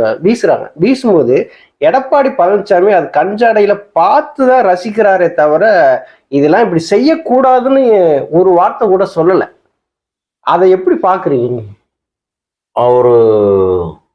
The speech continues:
Speaker 2: திருடன், ஒரு முள்ளமாரி, ஒரு முடிச்சவிக்கி, ஒரு நம்பிக்கை துரோகி, ஒரு நாணயமற்றவன், ஒரு நாதாரி, ஒரு நக்கித்தினும் கூத்தாடி, இப்படியெல்லாம் நம்மளுக்கு சொல்ல தோணுது.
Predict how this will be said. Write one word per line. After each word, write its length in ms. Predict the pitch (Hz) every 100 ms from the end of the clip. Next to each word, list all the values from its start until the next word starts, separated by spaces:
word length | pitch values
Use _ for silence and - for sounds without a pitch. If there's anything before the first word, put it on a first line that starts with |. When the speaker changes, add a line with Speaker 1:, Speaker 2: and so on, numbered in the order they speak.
| _ _ _ _ _
Speaker 2:
திருடன், 580 | 143 139 123 117 - - _ _ _ _ _ _ _ _ _ _ -
ஒரு 160 | 107
முள்ளமாரி, 760 | 110 123 139 123 107 104 117 - _ _ _ _ _ _ _
ஒரு 200 | 110 113
முடிச்சவிக்கி, 840 | 113 131 135 123 110 87 101 110 - _ _ _ _ _ _ -
ஒரு 140 | 110
நம்பிக்கை 440 | 113 127 139 127
துரோகி, 560 | - 110 101 101 117 - _ _ _ -
ஒரு 200 | 113 107
நாணயமற்றவன், 920 | 107 123 131 117 104 104 98 107 - _ _ _ -
ஒரு 180 | 110
நாதாரி, 720 | 110 113 127 123 101 101 113 _ _ _ _ -
ஒரு 140 | 110 113
நக்கித்தினும் 540 | 110 143 - 131 113
கூத்தாடி, 500 | 123 123 120 104 117 -
இப்படியெல்லாம் 500 | 117 123 120 139 175
நம்மளுக்கு 260 | 135 123
சொல்ல 340 | - - 135 156
தோணுது. 540 | - 127 139 107 82